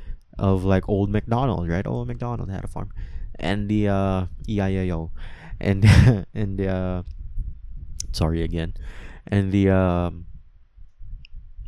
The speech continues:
the, when, when we found out, I don't know, spoiler warning probably, but, uh, later found out that the Mc-, that it actually started, it actually started as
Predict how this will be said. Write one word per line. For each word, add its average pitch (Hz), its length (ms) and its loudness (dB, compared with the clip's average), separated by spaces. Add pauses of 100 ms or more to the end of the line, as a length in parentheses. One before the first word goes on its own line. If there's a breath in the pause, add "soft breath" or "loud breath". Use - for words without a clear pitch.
(380)
the, 107 220 0
when, 101 280 2
when 98 240 0
we 101 140 2
found 110 320 0
out, 98 260 2
I 92 120 -2
don't 90 120 0
know, 85 120 -4
spoiler 113 440 2
warning 90 320 2
probably, 92 520 -2 (560 soft breath)
but, 104 260 6
uh, 101 540 4
later 113 340 6
found 107 300 2
out 135 280 6
that 104 140 -2
the 104 80 0
Mc-, 101 160 -2 (840)
that 123 420 -4 (240)
it 117 140 2
actually 110 340 0
started, 110 880 2 (1900)
it 113 60 4
actually 110 320 2
started 113 600 0 (140)
as 117 640 6